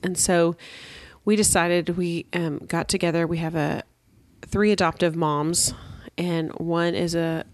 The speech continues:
therapist, one is an O T, and then me. Um, and so we got together and we kind of, um, pieced together some, some pieces of T B R I, um, some sensory pieces,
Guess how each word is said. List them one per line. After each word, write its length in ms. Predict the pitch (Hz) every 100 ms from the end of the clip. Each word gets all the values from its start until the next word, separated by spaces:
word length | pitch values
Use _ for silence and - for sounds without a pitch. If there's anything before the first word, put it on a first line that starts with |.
| - -
therapist, 680 | 165 151 - 240 - - - - - - - -
one 240 | 175 175
is 80 | 170
an 80 | 170
O 140 | 135 170
T, 520 | - 165 160 160 165 - -
and 180 | 165 165
then 320 | 165 156 160 -
me. 420 | 151 143 - - _ _ -
Um, 340 | 156 143 160 - - _ _ -
and 160 | 180
so 400 | - 180 175 165 - - - - _ -
we 380 | 180 196 196 185
got 220 | 185 -
together 360 | 185 170 165 160
and 180 | 160
we 120 | 170 160
kind 340 | - 165 160
of, 320 | 156 - - -
um, 500 | 151 151 151 147 156 - _ _ - - -
pieced 320 | 240 233 -
together 380 | 214 185 185 185
some, 360 | - 175 165 - -
some 320 | - 170 165 - - -
pieces 420 | 220 196 208 190
of 100 | 165
T 180 | - 190
B 120 | 185
R 160 | 185 180
I, 380 | 170 165 180 202 - - - - - 170
um, 420 | 170 156 151 156 - - - -
some 220 | - 190 185
sensory 540 | - 185 175 190 190
pieces, 800 | - 185 180 - 180 180 180